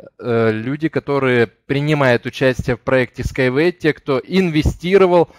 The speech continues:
те, кто будет инвестировать, те, кто сейчас раздумывают, те, кто сомневаются, все, все, все, дорогие друзья,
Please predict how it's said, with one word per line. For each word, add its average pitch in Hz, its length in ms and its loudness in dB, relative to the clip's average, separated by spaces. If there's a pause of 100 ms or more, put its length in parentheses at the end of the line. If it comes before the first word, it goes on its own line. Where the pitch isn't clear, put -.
(280)
те, 175 120 4
кто - 240 -4
будет 170 520 -2
инвестировать, 151 760 0
те, 180 140 2
кто - 200 -6
сейчас - 440 2
раздумывают, 165 960 0
те, 180 160 4
кто - 220 -4
сомневаются, 160 960 4
все, 208 420 0
все, 190 340 2
все, 175 320 0
дорогие 135 380 0
друзья, 139 540 2